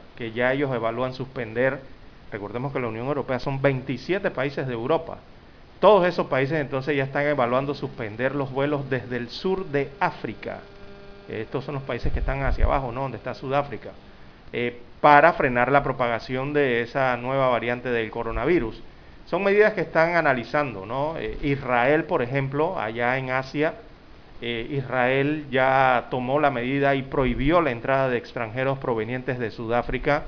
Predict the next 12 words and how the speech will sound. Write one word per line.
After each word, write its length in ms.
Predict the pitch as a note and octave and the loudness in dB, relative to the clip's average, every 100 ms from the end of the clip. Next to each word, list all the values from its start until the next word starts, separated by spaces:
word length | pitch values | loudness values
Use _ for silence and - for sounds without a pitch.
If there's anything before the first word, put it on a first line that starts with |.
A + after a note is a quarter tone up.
| - - - - | -10 -18 -18 -10
de 180 | B2 A#2+ | -2 0
Lesoto, 600 | A2 - C3+ C3+ C#3 C#3+ | 0 -2 0 0 0 -2
de 120 | A#2+ | -2
Botswana, 720 | G2+ G#2 B2 A#2 C3+ C3+ C3+ | -4 -8 -6 2 2 2 -2
de 100 | B2 | -4
Zimbabue, 640 | G#2 A2+ G#2 A#2+ C#3 C3 C3 | -6 -8 -2 4 4 4 0
de 140 | A#2 | -2
Mozambique, 680 | G#2+ G#2 G#2+ A2 C#3+ C#3 C3+ | -6 -8 -8 -4 -4 -2 -2
de 140 | A#2+ | -2
Namibia 560 | G#2 G2+ C3+ C#3+ C3+ C#3 | -4 -6 -4 -2 0 0
y 100 | C3 | -2
de 300 | A#2 A#2 G2+ | -2 -2 -2